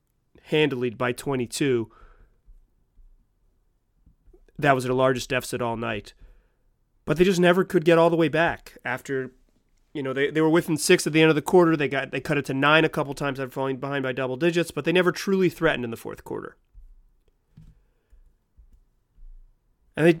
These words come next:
and they never truly threatened for a variety of reasons. Specifically, this, this game, like all the games, is gonna be about stars. And on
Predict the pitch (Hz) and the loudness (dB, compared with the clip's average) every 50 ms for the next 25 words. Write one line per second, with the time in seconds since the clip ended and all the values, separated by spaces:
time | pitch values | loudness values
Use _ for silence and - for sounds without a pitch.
0 | - - - 165 180 185 208 226 233 208 - 220 214 190 - 190 196 175 170 - | -2 -2 0 2 4 4 4 4 2 2 2 2 2 2 2 2 2 2 2 2
1 | 196 175 151 139 135 127 127 135 143 143 151 165 190 175 135 - - - - - | 0 0 0 0 -2 -2 -2 -2 -4 -4 -2 -4 -4 -4 -6 -10 -16 -18 -20 -20
2 | - _ _ _ - - - - - - _ _ _ _ _ _ - - - - | -20 _ _ _ -20 -20 -20 -20 -20 -20 _ _ _ _ _ _ -20 -14 -8 -6
3 | 156 - - 247 208 254 208 - 190 175 170 165 165 160 _ _ _ _ _ _ | -4 0 0 0 0 0 -4 2 4 4 4 4 2 -2 _ _ _ _ _ _
4 | _ _ _ _ _ _ _ _ _ _ _ _ _ _ _ - 156 160 175 165 | _ _ _ _ _ _ _ _ _ _ _ _ _ _ _ -4 0 2 2 2
5 | - - - - _ _ _ _ _ - - 151 160 185 185 - - 196 180 180 | 0 -4 -6 -8 _ _ _ _ _ -14 -4 4 4 4 4 4 4 6 6 8
6 | 185 180 165 170 170 165 - 143 147 165 165 160 135 139 131 127 127 127 131 135 | 6 6 6 4 4 4 4 4 4 4 4 2 0 -2 -2 -2 -2 -4 -4 -6
7 | - - - _ _ _ _ _ _ _ _ _ _ _ _ _ _ _ _ _ | -8 -12 -16 _ _ _ _ _ _ _ _ _ _ _ _ _ _ _ _ _
8 | _ _ _ _ _ _ _ - 147 143 123 - 156 156 151 147 147 147 147 143 | _ _ _ _ _ _ _ -12 -10 -6 -2 0 2 2 2 2 2 2 2 0
9 | 135 - - - - 127 107 - - - - - - - _ _ _ _ _ _ | -2 -4 -8 -10 -8 -8 -8 -8 -12 -14 -16 -16 -18 -18 _ _ _ _ _ _
10 | _ _ _ _ _ _ - - 127 123 123 120 117 120 117 113 110 - - 123 | _ _ _ _ _ _ -10 -8 -6 -6 -4 -6 -6 -8 -10 -12 -12 -12 -10 -8
11 | 120 127 127 123 120 | -6 -6 -6 -6 -8